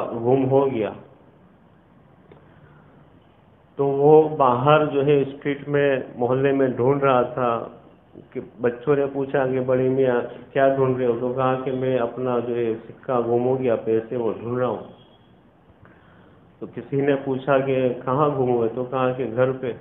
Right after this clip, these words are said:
"तो घर के अंदर गुम हुए तो आप यहाँ क्यों तलाश कर रहे हैं?" तो कहा "घर में लाइट नहीं है।"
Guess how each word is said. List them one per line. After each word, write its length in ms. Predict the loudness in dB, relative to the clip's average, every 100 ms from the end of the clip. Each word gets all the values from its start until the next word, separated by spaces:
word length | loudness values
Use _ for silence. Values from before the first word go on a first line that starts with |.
| -16 -20 _ _ _ _ _ -20 -20 _ _ -18
"तो 120 | -16 -8
घर 240 | -4 -4 -4
के 80 | -4
अंदर 500 | -2 -2 -2 0 0
गुम 180 | 0 0
हुए 300 | 2 2 2 0
तो 100 | 0
आप 220 | 0 0
यहाँ 300 | -2 0 0 0
क्यों 160 | -2
तलाश 400 | -2 0 0 -2 -8
कर 100 | -8
रहे 160 | -8
हैं?" 100 | -12 -16 -20 _ _ _ -10
तो 80 | -4
कहा 260 | 0 2
"घर 240 | 2 -2 0
में 140 | 0
लाइट 380 | 2 2 2 -2
नहीं 180 | -4 -4
है।" 160 | -6